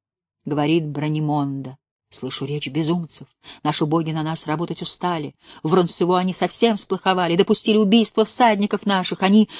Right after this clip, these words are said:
подвели моего господина, кисть правой руки потерял, стал калекой. Так рубанул его Роланд Богатый. Вся Испания будет вотчиной Карла. Куда теперь денусь в слезах, бедняжка? Хоть бы кто гремучную прикончил". Аои.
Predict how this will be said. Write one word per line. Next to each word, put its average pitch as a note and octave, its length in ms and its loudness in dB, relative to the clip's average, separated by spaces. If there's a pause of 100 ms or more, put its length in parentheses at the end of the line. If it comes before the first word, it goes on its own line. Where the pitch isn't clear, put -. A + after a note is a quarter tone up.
(140)
подвели G#3 380 8
моего A3+ 260 4
господина, A3 680 0 (100)
кисть - 340 2
правой A3+ 300 4
руки A#3 320 0
потерял, G3 420 2
стал A3+ 300 0
калекой. A3 580 2 (360)
Так A#3+ 280 4
рубанул G3+ 440 6
его F3+ 260 6
Роланд E3+ 440 6
Богатый. E3 600 4 (180)
Вся E3 280 0
Испания A3+ 580 0
будет F#3 320 0
вотчиной E3 560 -2
Карла. D3+ 460 -6 (320)
Куда G#3+ 260 6
теперь D#3 300 -2
денусь D3+ 420 0
в - 60 -16
слезах, D#3 380 -4
бедняжка? D3 600 -8 (220)
Хоть G#3 160 6
бы F3 140 4
кто - 260 0
гремучную E3+ 800 -2
прикончил". D#3 720 -8 (460)
Аои. C3 840 -6